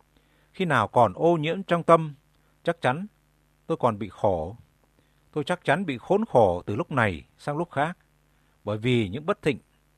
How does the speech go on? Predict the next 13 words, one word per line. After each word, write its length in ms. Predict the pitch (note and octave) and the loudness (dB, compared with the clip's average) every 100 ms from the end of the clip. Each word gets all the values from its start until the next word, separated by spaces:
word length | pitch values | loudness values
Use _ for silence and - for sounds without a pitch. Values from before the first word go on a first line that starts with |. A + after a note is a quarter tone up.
| _ _ _ _ - | _ _ _ _ -12
tích 200 | F3 - | -12 -8
trữ 240 | D3 F#3+ E3 | -6 -6 -10
sẽ 180 | - E3 | -6 -4
nổi 240 | B2 E2+ | -2 0
lên 300 | C3 D#3+ D3+ C#3+ _ _ _ | 2 2 2 -8 _ _ _
và 100 | - | -10
tôi 180 | - D3+ | -4 -2
trở 240 | - D#2 | -2 -4
nên 300 | G#2 C#3 C#3 B2+ _ _ _ _ _ | -2 -4 -4 -10 _ _ _ _ _
dao 240 | G2+ C#3 | -2 0
động. 180 | B2+ A2 - _ _ _ _ _ _ _ - | 2 2 -2 _ _ _ _ _ _ _ -4
Do 200 | B2 C3+ | 2 6
đó, 380 | A#2+ A#2+ E3 | 8 8 6